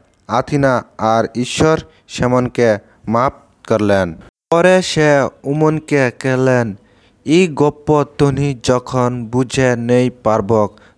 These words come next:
তখন কা রকম বাকি সব গপ্প বুঝে পারবক?" সে প্যাট ঈশ্বরকর কথা ছিট রহে। ঘর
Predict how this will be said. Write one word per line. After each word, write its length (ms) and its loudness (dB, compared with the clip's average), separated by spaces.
তখন 500 -2
কা 260 0
রকম 440 -2
বাকি 340 -4
সব 300 -2
গপ্প 520 0
বুঝে 360 -2
পারবক?" 520 -2
সে 340 2
প্যাট 460 0
ঈশ্বরকর 640 -2
কথা 460 -2
ছিট 320 -8
রহে। 520 -2
ঘর 120 2